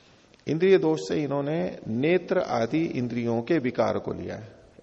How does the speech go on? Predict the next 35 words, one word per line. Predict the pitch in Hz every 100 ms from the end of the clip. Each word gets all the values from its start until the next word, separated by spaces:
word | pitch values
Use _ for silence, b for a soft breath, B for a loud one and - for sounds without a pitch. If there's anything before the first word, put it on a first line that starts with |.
| _
एक | 143
तो | -
नेत्र | 131 117 165 170 165
आदि | 127 123
कह | 139 117
करके | 113 117 - -
इन्होंने | - 139
ज्ञानेंद्रियों | 151 110 135 165 170 151 147
की | 131
तरफ | - 107
संकेत | - 98 - 92
किया, | - 101
क्योंकि | - 127 127
नेत्र | 110 139 - 196 185 - - B B - -
एक | 117
ज्ञानेंद्रिय | 113 110 107 95 92 92
है, | 92 -
वही | 127 131
ज्ञान | 139 143
का | 143
साधन | 139 - 131 139
है, | 160 170 - - - -
तो |
इसलिए | 117 - 120 156 - B B B B B
नेत्र | - 143 170 156
आदि | 147 160
इंद्रियों | - 123 120 113 117 113
के | 113 151
विकार | 110 - 98 92
से। | 87 - 90 - - - _ b b b b b b b b _ -
आगे | 110 104
कह | 107 104
रहे | 120
हैं | 131 -
इंद्रियाणाम | - 107 101 107 104 104 107 107 107